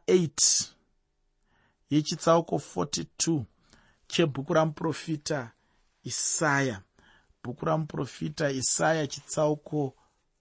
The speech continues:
forty-two, pandima eight. Shoko roupenyu rinoti, "Ndini Jehovha, ndiro zita rangu, kukudzwa kwangu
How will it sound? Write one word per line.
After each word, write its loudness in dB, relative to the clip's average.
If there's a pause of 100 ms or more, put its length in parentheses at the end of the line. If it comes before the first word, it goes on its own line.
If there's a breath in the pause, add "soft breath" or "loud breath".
(880)
forty-two, -2
pandima -4 (100)
eight. 2
Shoko -2
roupenyu 0
rinoti, -2 (1300 soft breath)
"Ndini 2
Jehovha, 2 (760)
ndiro 4
zita 2
rangu, 0
kukudzwa -4
kwangu 4